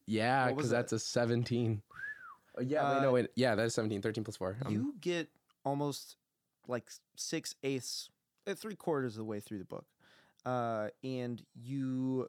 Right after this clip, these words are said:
Speaker 2: come across a small, like, in the forenote, you noticed that it was dedicated to their sons. And the sons' names are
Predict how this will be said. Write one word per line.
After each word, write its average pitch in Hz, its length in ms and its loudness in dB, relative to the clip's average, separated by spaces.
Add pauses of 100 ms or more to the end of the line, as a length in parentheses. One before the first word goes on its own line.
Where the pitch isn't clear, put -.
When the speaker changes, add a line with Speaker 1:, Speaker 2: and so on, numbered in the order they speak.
Speaker 2:
come 156 220 -6
across 139 500 -2
a 123 560 -4
small, 131 560 -2
like, 123 260 -6 (240)
in 214 140 -6
the 185 80 -4
forenote, 143 680 -4 (380)
you 127 640 -4
noticed 123 640 -6
that 117 400 -2
it 113 180 -4
was 113 300 -4
dedicated 131 600 -4
to 139 140 -8
their 131 140 -4
sons. 151 560 -6 (1400)
And 120 460 -2 (300)
the 117 380 0
sons' 143 400 -2
names 170 340 -2
are 139 380 2